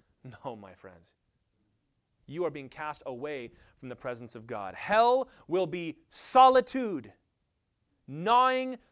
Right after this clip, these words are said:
pain by yourself forever. The quietest place on earth is what's called an anechoic chamber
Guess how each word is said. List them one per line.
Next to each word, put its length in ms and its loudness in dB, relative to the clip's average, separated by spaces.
pain 600 -2
by 340 4
yourself 640 2
forever. 840 -2
The 80 -6
quietest 600 0
place 300 -6
on 120 -6
earth 280 -12
is 100 -16
what's 160 -10
called 240 -4
an 160 -12
anechoic 720 -8
chamber 560 -12